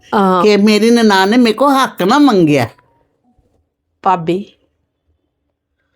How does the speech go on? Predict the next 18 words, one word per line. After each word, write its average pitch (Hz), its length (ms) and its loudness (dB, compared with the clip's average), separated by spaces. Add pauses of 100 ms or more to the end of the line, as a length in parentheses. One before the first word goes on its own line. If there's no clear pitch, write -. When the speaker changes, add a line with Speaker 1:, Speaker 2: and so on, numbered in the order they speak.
(140)
Speaker 1:
ਵੈਸੇ 208 300 0
ਤੁਹਾਨੂੰ 240 200 -2
ਸੱਚੀ 190 400 -2
ਗੱਲ 180 180 -2
ਦੱਸਾਂ, 185 380 -4 (1200)
ਕਹਿਣ 240 220 -2
ਨੂੰ 285 120 -2
ਮੇਰਾ 262 200 2
ਦਿਲ 185 280 -2
ਨਹੀਂ 190 120 -2
ਕਰਦਾ। 156 420 -6 (2000)
ਸ਼ਾਇਦ 277 300 -2
ਤੁਸੀਂ 277 280 -4
ਕਹੋਗੇ 262 320 0
ਕਿ 285 100 -4
ਮੂੰਹੋਂ 233 320 2
ਮੰਗਦੀ 180 500 -2
ਆ, 202 80 -10